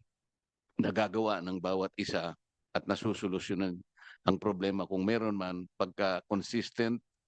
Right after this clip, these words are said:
regular yung feedback, ah, mechanism. Ah, siguro may mungkahi natin na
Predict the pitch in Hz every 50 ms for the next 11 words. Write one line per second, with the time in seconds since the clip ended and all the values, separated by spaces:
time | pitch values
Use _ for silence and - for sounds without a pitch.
0 | _ _ _ - 90 101 117 107 92 98 110 107 107 104 107 104 92 95 95 85
1 | - 110 101 87 - - 90 90 - _ _ - _ _ _ _ _ _ _ _
2 | _ _ _ - 92 90 90 87 - 90 95 - 98 95 98 95 87 - 90 85
3 | 85 85 - - _ _ _ _ _ _ _ _ _ _ _ _ - - 87 90
4 | 85 85 87 85 87 87 87 87 87 87 - 110 101 104 123 135 147 147 143 117
5 | 104 101 101 101 104 104 107 104 - 113 110 104 107 110 107 104 104 104 104 98
6 | - 110 107 104 101 98 101 101